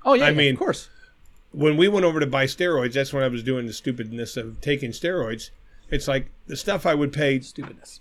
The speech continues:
Speaker 2: two hundred dollars here, I got for twenty dollars over there.
Speaker 1: Yeah.
Speaker 2: And all I had to do was tape it to my leg and bring it. Now, I, I found out later that if I would have got caught, I'm, I'm looking at, this is like smuggling cocaine or heroin. I had no fucking idea.
Speaker 1: So
Speaker 2: I
Speaker 1: is
Speaker 2: would have
Speaker 1: that
Speaker 2: never done it.
Speaker 1: Well, okay, well, let's build off of that. Um,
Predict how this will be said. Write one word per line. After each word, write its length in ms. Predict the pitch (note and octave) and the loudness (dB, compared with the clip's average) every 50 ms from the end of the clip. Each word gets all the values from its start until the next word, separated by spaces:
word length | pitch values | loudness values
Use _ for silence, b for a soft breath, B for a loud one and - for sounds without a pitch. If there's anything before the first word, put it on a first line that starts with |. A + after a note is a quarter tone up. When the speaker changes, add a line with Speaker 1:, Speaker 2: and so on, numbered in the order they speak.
| _ - | _ -8
Speaker 2:
two 220 | - F#3 G#3 F#3 | -4 -2 -2 0
hundred 360 | D3+ D#3 E3 D#3+ C#3 C#3 C3 A#2+ | 0 0 0 0 0 0 -2 -2
dollars 460 | B2 A#2 B2+ C3+ C#3+ C#3+ C#3 - - | -2 -2 -2 -2 -2 -4 -6 -8 -6
here, 340 | C#3+ D#3 D#3+ E3+ F3+ F3 - _ _ _ _ _ _ - - - - | -4 -4 -2 -2 -4 -4 -8 _ _ _ _ _ _ -20 -20 -14 -8
I 20 | B3+ | -6
got 120 | A#3+ G3+ F3+ | -4 -4 -4
for 60 | D3+ | -6
twenty 360 | - - D#3 E3 E3+ D3+ D3 | -8 -8 -6 -4 -2 0 0
dollars 400 | A#2+ B2 C#3 E3 D#3+ B2 - - | -2 -2 -6 -8 -8 -10 -12 -12
over 140 | - - - | -16 -18 -18
there. 160 | - - - - - | -20 -20 -20 -16 -10
Speaker 1:
Yeah. 260 | - C4 B3 D#3 A2+ - | -4 2 2 2 2 2
Speaker 2:
And 80 | C#3+ D3 | 0 -2
all 80 | D#3 F3 | 0 2
I 60 | F3+ | 0
had 80 | D#3 | 0
to 40 | D3 | 2
do 120 | C#3+ E3 E3 | 0 0 -2
was 100 | D3 - | -2 -6
tape 260 | - - C#3+ C#3 C#3 | -4 -2 -2 -2 -2
it 40 | D3 | -4
to 80 | C#3+ | -6
my 160 | D3 D#3 D#3+ | -4 -4 -2
leg 240 | D3 A#2+ A#2 B2+ C#3 | -2 -2 -2 -2 -2
and 80 | C#3 B2+ | -2 -2
bring 180 | C#3 C#3 C#3+ | -2 -2 -4
it. 80 | C#3 C3 B B B | -6 -10 B B B
Now, 160 | D#3 D#3 D3+ C#3 | 2 2 4 4
I, 60 | C#3 C3+ C#3+ | 2 2 2
I 80 | C#3 | 0
found 320 | C3+ C#3 E3 D3+ D3 D3 C#3 | 2 4 4 4 6 6 6
out 160 | C3 C3 B2+ | 4 4 4
later 480 | C#3 F3 G3+ F#3 D3 B2 B2 C3+ - - | 4 4 6 6 4 2 0 -2 -4 -4
that 140 | B2+ B2+ B2+ | -4 0 0
if 140 | B2+ A2+ - | 0 0 0
I 100 | C3 C3 | 0 0
would 200 | B2+ C#3 F3+ F#3+ | 4 4 4 4
have 80 | D3+ | 6
got 160 | C#3 C3+ C3 C3 | 4 4 2 4
caught, 340 | C#3 C#3 C3 B2 B2 - - - _ - | 4 4 4 4 2 -2 -4 -14 _ -10
I'm, 340 | C#3+ B2 B2+ C3 C3 C3+ - | -6 -4 -4 -4 -6 -8 -10
I'm 180 | - B2+ B2+ B2+ | -8 -6 -2 -2
looking 220 | C3+ C3+ C#3+ C3 | -2 -2 -2 -4
at, 100 | B2 B2 - _ _ - | -4 -6 -8 _ _ -16
this 140 | C3 A#2+ A2+ | -14 -12 -12
is 160 | C3+ A#2+ A#2 | -12 -12 -12
like 100 | B2 - | -12 -10
smuggling 400 | - D3 C#3+ C3 A#2+ A#2 A#2 A2+ | -6 -2 -2 -2 -2 -2 -8 -8
cocaine 520 | - C#3 C3+ B2+ A2+ - C#3+ C3+ C3+ C3 B2 | -6 -4 -4 -4 -4 -4 -4 -4 -4 -4 -6
or 80 | A#2+ | -4
heroin. 360 | A#2 D#3 G#3 A#3+ F3 A2+ - - B B B B B | -2 -2 0 0 -2 -6 -8 -14 B B B B B
I 60 | - | 4
had 80 | C4 - | 6 6
no 100 | E3 D3 | 6 2
fucking 340 | C#3+ - D3+ C#3 - C3+ B2 | 2 2 0 2 2 2 0
idea. 260 | A#2 B2 A#2+ C#3+ E3 | 0 0 2 4 6
Speaker 1:
So 60 | G3 | 6
Speaker 2:
I 20 | G3 | 8
Speaker 1:
is 40 | F#3+ | 8
Speaker 2:
would 60 | F#3+ | 8
have 60 | B3 | 8
Speaker 1:
that 80 | C4+ G#3 | 6 6
Speaker 2:
never 80 | G3+ G3 | 6 4
done 220 | G#3+ B3+ A#3+ G3 | 4 4 4 4
it. 140 | C3 - - - | 2 -2 -4 0
Speaker 1:
Well, 220 | G3 A3+ G#3+ G#3 | 2 2 4 2
okay, 220 | A3 G#3+ G3+ F3 E3+ | 0 2 2 2 4
well, 160 | E3+ F3 F3+ | 4 4 4
let's 120 | F#3+ F3+ | 2 2
build 240 | - - F#3+ F#3 F3+ E3 | 0 0 2 4 6 6
off 120 | D3+ C3 | 4 4
of 60 | C#3 | 4
that. 240 | C#3+ C3+ A2+ - - - | 2 2 2 2 0 2
Um, 300 | C3+ C#3 C#3 C#3 A#2+ | 4 4 6 4 2